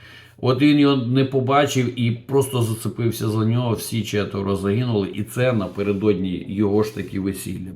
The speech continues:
Просто люди приїхали святкувати,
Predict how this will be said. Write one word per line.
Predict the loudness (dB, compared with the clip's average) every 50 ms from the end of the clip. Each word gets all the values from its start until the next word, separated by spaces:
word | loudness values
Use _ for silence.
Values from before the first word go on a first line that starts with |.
| -14
Просто | -12 -12 -12 -12 -10 -10 -10 -10 -10 -14 -20 -20 -20 -18 -8 -2
люди | 0 2 2 2 2 0
приїхали | 0 0 0 0 0 0 0 0 0 0
святкувати, | 0 -2 -4 -4 -4 -2 0 2 2 2 2 2 0 -2 -4